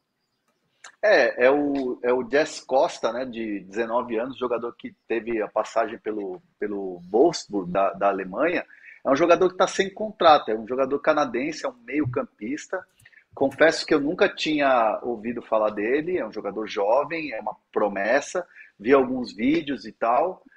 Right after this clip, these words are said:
É, o que me disseram na direção do Corinthians ontem é que a contratação era uma contratação para o sub-vinte, para as categorias de base, né, pra fortalecer o time sub-vinte. É, mas também não descartaram que se o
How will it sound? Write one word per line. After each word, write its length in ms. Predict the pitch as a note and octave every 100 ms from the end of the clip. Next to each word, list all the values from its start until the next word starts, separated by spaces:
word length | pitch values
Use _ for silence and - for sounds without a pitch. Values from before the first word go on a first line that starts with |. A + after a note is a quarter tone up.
| _ _
É, 560 | B2 C3 C3+ C3+ C3+ C3+
o 120 | - -
que 160 | -
me 160 | F#3+ G3+
disseram 300 | - E3+ D#3
na 100 | D3+
direção 400 | C3 C#3 - C3+
do 80 | A#2+
Corinthians 560 | B2+ A#2+ A#2 A2 F#2+
ontem 480 | A#2 D#3+ - A2+ G2+ -
é 140 | A#2
que 120 | -
a 60 | C3
contratação 960 | - D3+ C#3 - A2 - C3+ E3 C#3 -
era 220 | A2+ B2+
uma 160 | C3+ C#3
contratação 600 | - C#3 C#3 C3 - D3+
para 400 | D3+ D3+ E3 F#3+
o 120 | F#3
sub-vinte, 800 | - F#3 F#3 D#3 C3+ G#2+ - - -
para 240 | B2 C#3
as 140 | D3
categorias 460 | - C#3 C#3 C#3 C#3+
de 80 | D#3
base, 360 | B2+ G#2+ F2+ - _ - -
né, 140 | - G#2+
pra 140 | -
fortalecer 640 | - A#2+ - B2+ A#2 - D3
o 60 |
time 200 | - D3
sub-vinte. 800 | C#3 - C#3 D3+ B2 A2 F#2+ - - _ _ _ _ -
É, 400 | A2 A2+ - - -
mas 380 | C3 C3+ D3+
também 260 | - E3 C3+
não 140 | D3+
descartaram 640 | D3+ - D3 C#3 A2+ A#2 C#3+
que 120 | -
se 120 | -
o 160 | D#3